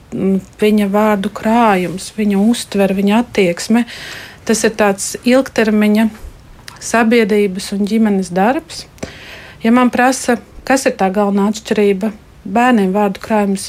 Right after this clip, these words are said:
ir daudz mazāks nekā iepriekšējos,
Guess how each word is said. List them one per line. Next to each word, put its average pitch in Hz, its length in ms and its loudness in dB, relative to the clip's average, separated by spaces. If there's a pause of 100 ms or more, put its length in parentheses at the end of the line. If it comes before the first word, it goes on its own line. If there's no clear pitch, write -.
ir 190 80 -6 (580)
daudz 214 240 0
mazāks 226 480 0
nekā 269 460 0 (340)
iepriekšējos, 226 920 0